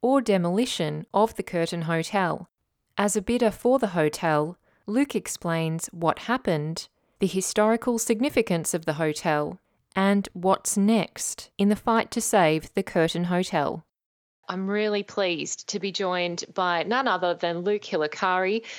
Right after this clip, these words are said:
who is Secretary of the Victorian Trades Hall Council. Luke has been front and centre of this campaign to save the John Curtin Hotel in Carlton, often referred to as the Curtin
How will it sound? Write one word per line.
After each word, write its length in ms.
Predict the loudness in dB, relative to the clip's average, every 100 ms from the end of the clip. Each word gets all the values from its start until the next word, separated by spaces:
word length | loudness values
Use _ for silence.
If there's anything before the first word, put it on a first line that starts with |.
| -18 -8
who 180 | -4 0
is 240 | -2 -4
Secretary 840 | -4 -2 0 -2 -2 -2 0 0
of 200 | 0 -4
the 60 | -4
Victorian 600 | -6 -6 -2 -2 0 -2
Trades 480 | -4 -2 -2 -2 -6
Hall 320 | -4 -2 -2
Council. 720 | -6 -2 -2 -2 0 0 -2 _ _
Luke 300 | -2 -2 -2
has 320 | -4 -4 -4
been 240 | -2 -2 -2
front 320 | -2 -4 -2
and 140 | -8
centre 600 | -4 -4 -4 -2 0 0 -2 -4
of 240 | -2 -2
this 240 | -2 -4 -6
campaign 840 | -6 -4 -4 -4 -4 -2 -2 -4
to 160 | -6 -8
save 560 | -4 -2 0 -2 -4 -8 -16
the 360 | -6 -4 -4 -6 -10 _
John 240 | -2 -2 -2
Curtin 280 | -4 -4 -4
Hotel 600 | -4 -4 -4 -2 0 -2
in 280 | -4 -6 -6
Carlton, 680 | -2 0 0 -2 -2 -2 -6 -18 -10
often 480 | -4 -2 -2 -2 -2
referred 380 | -4 0 0 0
to 200 | -2 -2
as 120 | -2
the 80 | -4
Curtin 600 | -4 0 0 -2 -4 -6